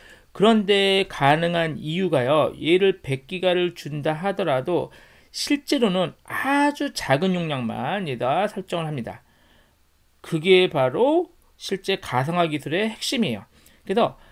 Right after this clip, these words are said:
백 기가 하드를 다른 척은 하지만 우리가 이 백 기가를 지금 다 쓰고 있나요? 안 쓰고 있지 않나요? 아직 오에스를 깔지도 않았으니까 실제 이 백 기가 필요가 없어요.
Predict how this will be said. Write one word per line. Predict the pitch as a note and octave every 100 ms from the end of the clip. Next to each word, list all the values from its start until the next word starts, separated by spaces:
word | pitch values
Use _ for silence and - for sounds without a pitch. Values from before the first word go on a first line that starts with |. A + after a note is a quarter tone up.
| _ _
백 | - C#3 -
기가 | C#4 C4+ C4
하드를 | A#3+ B3+ B3 B3 A#3+ A#3
다른 | - D3 G3 F#3+ -
척은 | - C4 B3+
하지만 | G3+ F3+ G#3+ A3+ - - - -
우리가 | D#3 A3+ G3+ G3+
이 | D3+ F3 -
백 | C3
기가를 | - G#3+ G#3
지금 | E3+ F3
다 | - -
쓰고 | - A3+ A3+
있나요? | D#3+ D3+ A#3+ _ _ _ _ _ _ _ -
안 | B2+ F#3+
쓰고 | - D4+
있지 | D4
않나요? | C#4 A3+ E3+
아직 | G#3+ F3+ -
오에스를 | E3 A3 A#3 A3 A#3
깔지도 | - B3 B3 C4+
않았으니까 | A3 E3 D#3+ D3+ G#3+ E3
실제 | - B3 C#4+
이 | A#3 G3
백 | D#3
기가 | - F#3+ G#3 G#3
필요가 | - B3+ C4+ C4+
없어요. | C#4+ C#3+ C3+ - E3 D3 G#2+